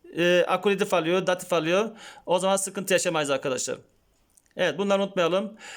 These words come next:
Özne, fiil, nesne. Özne, fiil, nesne. Bundan taviz yok arkadaşlar.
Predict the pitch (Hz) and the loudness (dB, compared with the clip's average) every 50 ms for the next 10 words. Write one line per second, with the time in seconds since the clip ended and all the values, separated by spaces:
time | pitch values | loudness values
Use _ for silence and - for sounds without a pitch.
0 | - - - - 208 226 226 208 175 190 190 180 175 180 - 214 208 214 233 240 | -18 -6 -2 0 2 2 2 2 2 2 2 2 2 0 -2 -2 0 0 0 0
1 | 240 233 214 208 208 196 - - 214 208 196 156 262 - - _ _ - _ _ | 0 0 0 0 0 0 -2 -2 0 0 0 0 -2 -6 -14 _ _ -20 _ _
2 | _ _ - 180 214 220 220 214 180 185 185 180 175 180 220 220 208 202 220 233 | _ _ 0 2 4 4 4 2 2 2 2 2 0 0 0 0 2 2 2 2
3 | 233 226 214 202 202 202 196 - - 214 208 180 143 - - - _ _ - 175 | 2 2 2 2 2 0 0 -2 0 0 2 2 0 -2 -8 -16 _ _ -2 0
4 | 208 202 202 208 208 185 196 190 190 190 175 190 180 160 156 170 165 143 131 - | 2 2 2 2 0 2 2 2 2 2 2 2 2 2 2 2 2 0 0 0
5 | 131 120 | -2 -4